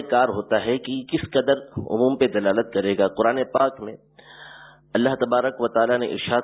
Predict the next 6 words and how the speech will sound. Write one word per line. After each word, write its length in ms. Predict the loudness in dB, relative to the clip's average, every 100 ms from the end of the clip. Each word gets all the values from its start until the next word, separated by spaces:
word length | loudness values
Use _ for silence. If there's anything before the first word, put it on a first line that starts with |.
| -2
فرمایا، 300 | -2 0 -2
"تدمر 560 | -2 0 0 0 0 -2 -2
کل 280 | 0 2 2
شیء 460 | 0 0 -2 -4
بامر 460 | -6 -2 -2 -2 -2
ربها" 600 | -4 -4 -6 -6 -6